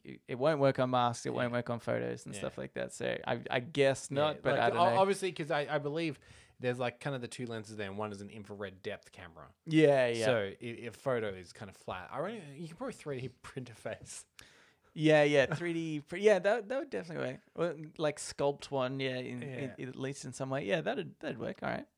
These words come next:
Speaker 2: 'Cause here's, here's
Speaker 1: Uh,
Speaker 2: how, here's how we could rob someone.
Speaker 1: Yeah, <laughs> okay. Okay, cool, cool, cool.
Speaker 2: If we, if we know a rich guy, but we need his, his face to get into his phone to get his accounts.
Speaker 1: Yeah, cut off his face.
Speaker 2: No, what we do, we, we make, make him sick, right?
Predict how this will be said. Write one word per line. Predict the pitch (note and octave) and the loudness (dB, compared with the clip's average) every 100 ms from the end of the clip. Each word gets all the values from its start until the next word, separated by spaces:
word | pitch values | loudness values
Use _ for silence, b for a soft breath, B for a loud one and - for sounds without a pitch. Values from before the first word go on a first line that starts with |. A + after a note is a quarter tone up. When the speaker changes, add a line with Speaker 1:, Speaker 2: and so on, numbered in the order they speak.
| - | -12
Speaker 2:
'Cause | F3+ F3 - | -10 -10 -14
here's, | G#3+ | -12
here's | C4 A#3+ - _ - | -12 -12 -18 _ 0
Speaker 1:
Uh, | E3 D#3 | 2 2
Speaker 2:
how, | A#3 | 0
here's | - G3+ G3+ | -4 -6 -6
how | F#3+ | -6
we | E3 | -8
could | B2+ G#2 | -10 -12
rob | F2+ | -14
someone. | - - _ | -18 -20 _
Speaker 1:
Yeah, | - G#3+ | 8 10
<laughs> | C4+ | 12
okay. | A#3 - - A3 - - | 12 10 12 12 12 8
Okay, | G3+ - C3+ - | 2 2 -2 -2
cool, | D#3 C#3 | -4 -4
cool, | C#3 C3+ | -6 -8
cool. | B2+ - | -8 -4
Speaker 2:
If | C#3+ | -2
we, | D#3+ | -2
if | E3+ D3 | -2 -4
we | |
know | D#3 D3 | -4 -2
a | |
rich | B2 A#2+ - | -2 -6 -6
guy, | G#2+ F#2+ | -6 -6
but | F#2+ | -8
we | G#2 | -10
need | G2+ F#2 | -10 -12
his, | G2 F2 - _ | -16 -20 -20 _
his | - G#2 | -20 -18
face | - - F#2+ E2+ | -14 -10 -10 -10
to | - | -14
get | G2 F2+ | -12 -12
into | F2+ | -14
his | F#2+ F2 | -16 -14
phone | - F#2+ F2 F2 | -12 -12 -12 -16
to | |
get | F#2 F2+ | -14 -16
his | F2+ - | -16 -20
accounts. | G2 G2 F2 - | -20 -18 -18 -8
Speaker 1:
Yeah, | B2+ - - | -6 -4 0
cut | G3 B2+ | 2 2
off | |
his | B2 B2+ | 0 -8
face. | B2 C3 - - | -8 -8 -12 -20
Speaker 2:
No, | A2 G#2 F#2 E2+ | -16 -14 -14 -8
what | A#2 A#2 | -6 -6
we | |
do, | G#2+ G#2 F#2+ E2+ _ _ _ _ | -6 -8 -8 -12 _ _ _ _
we, | - G#2 G2+ F#2 - _ - | -12 -10 -10 -12 -20 _ -14
we | G#2+ G2+ G2 - | -12 -12 -14 -16
make, | A2+ A#2 B2 - B2 | -10 -8 -8 -12 -12
make | B2+ | -12
him | B2+ | -12
sick, | G#2+ - - _ _ _ _ | -16 -20 -20 _ _ _ _
right? | - | -20